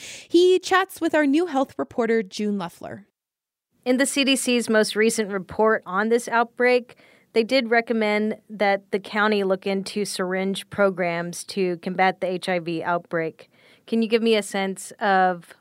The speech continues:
Speaker 2: what has happened in the past regarding syringe programs, um, operated by the local health department?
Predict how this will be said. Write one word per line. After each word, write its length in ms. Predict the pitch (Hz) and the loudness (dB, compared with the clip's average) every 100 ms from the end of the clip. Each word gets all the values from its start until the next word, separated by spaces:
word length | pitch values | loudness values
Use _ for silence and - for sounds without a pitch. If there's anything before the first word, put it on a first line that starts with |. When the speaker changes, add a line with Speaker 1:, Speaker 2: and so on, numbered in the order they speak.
| _ | _
Speaker 2:
what 760 | 196 190 196 190 - _ - - _ _ _ _ _ _ | -4 2 2 2 -4 _ -20 -20 _ _ _ _ _ _
has 180 | 202 196 | -6 2
happened 340 | 196 196 202 | 2 2 -2
in 140 | 190 | -4
the 60 | 180 | -6
past 440 | - 185 180 180 | -4 0 0 0
regarding 500 | 185 170 180 180 180 | -6 -2 0 0 -2
syringe 480 | 175 - 185 180 - | -6 -4 -4 -4 -8
programs, 800 | - 185 170 175 175 170 - - - - | -4 -2 -2 -2 -2 -4 -8 -14 -16 -10
um, 260 | 165 160 | -8 -6
operated 640 | 165 180 180 175 170 170 | -6 -4 -2 -2 -2 -4
by 500 | - 165 170 165 165 165 _ _ _ _ _ - | -2 0 0 -2 -6 -12 _ _ _ _ _ -6
the 340 | 165 160 160 | -4 -2 -4
local 320 | - 175 160 165 | -4 -6 -4 -2
health 200 | 165 - | -2 -2
department? 580 | 170 156 147 - - | -8 -8 -10 -12 -18